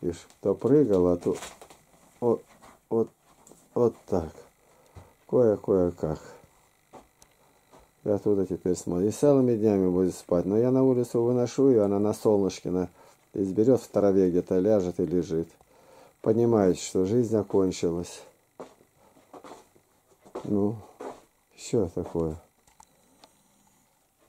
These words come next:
Вот она ложится. Все. Больше она ничего не может делать. Я сказал о собаке, и на меня же обиделась. Да как же, в моем дворе пришли, я эту собаку поймал.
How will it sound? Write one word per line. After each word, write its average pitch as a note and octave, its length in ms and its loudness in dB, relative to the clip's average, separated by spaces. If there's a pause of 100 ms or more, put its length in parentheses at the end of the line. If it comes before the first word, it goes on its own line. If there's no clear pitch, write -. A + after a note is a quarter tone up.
(2500)
Вот C3+ 240 -4
она G#2 220 2
ложится. F#2 680 0 (2000)
Все. G2 400 2 (1080)
Больше - 300 0
она G#2+ 120 2
ничего G#2+ 300 0
не F#2+ 100 0
может F2 400 -2
делать. E2+ 360 -4
Я A#2 140 6
сказал A#2+ 600 2 (300)
о A2+ 120 -2
собаке, C3+ 560 4
и - 20 0
на F2 100 -2
меня G#2+ 300 2
же G2 140 2
обиделась. F#2 440 0
Да A#2 100 2
как A2 200 4
же, G2+ 100 0
в G2 60 2
моем C3 320 6
дворе G2 480 4
пришли, G#2+ 400 0
я A2+ 80 6
эту A2 240 2
собаку G#2+ 460 2
поймал. A2+ 560 2